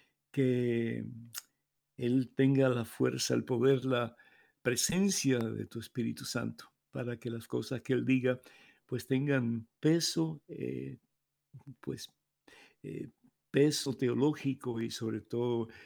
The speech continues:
que la gente entienda, que nosotros entendamos lo que realmente él quiere decir.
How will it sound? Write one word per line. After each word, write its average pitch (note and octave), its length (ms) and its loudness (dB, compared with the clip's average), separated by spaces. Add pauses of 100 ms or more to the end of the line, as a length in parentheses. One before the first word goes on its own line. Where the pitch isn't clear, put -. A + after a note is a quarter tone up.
(140)
que B2+ 100 -8
la A2+ 140 -6
gente A#2+ 280 -4
entienda, A#2 760 -2
que - 100 -8
nosotros D3 400 -4
entendamos C3+ 680 -4
lo B2 80 -4
que A#2 120 -8
realmente G#2+ 480 -4
él G#2 100 -6
quiere - 240 -8
decir. - 420 -8